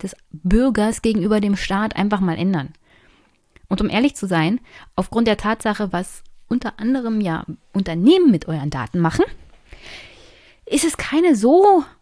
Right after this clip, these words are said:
falsche Einstellung, sich genauere Gedanken darüber zu machen, was ist in dieser App drinne, was wird mit meinen Daten gemacht und ist das in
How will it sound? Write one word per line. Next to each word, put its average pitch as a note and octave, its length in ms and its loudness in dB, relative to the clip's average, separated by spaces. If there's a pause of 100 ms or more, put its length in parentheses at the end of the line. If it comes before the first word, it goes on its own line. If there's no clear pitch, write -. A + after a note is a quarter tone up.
falsche B3 600 -4
Einstellung, F#3+ 720 0
sich G#3+ 240 -4
genauere A3+ 640 2
Gedanken G#3+ 560 -4
darüber G3+ 320 -2
zu G#3 140 -6
machen, B3+ 380 -2 (1300)
was F3+ 200 -6
ist - 160 -10
in F3+ 160 0
dieser E3+ 260 -8
App - 160 -18
drinne, B3+ 300 -2 (260)
was F3 280 -8
wird F3+ 120 -8
mit - 160 -10
meinen D#3+ 220 -4
Daten D3+ 320 -8
gemacht D#3+ 420 -4
und A3 220 -4
ist - 240 -8
das A3+ 160 -4
in G3+ 160 -4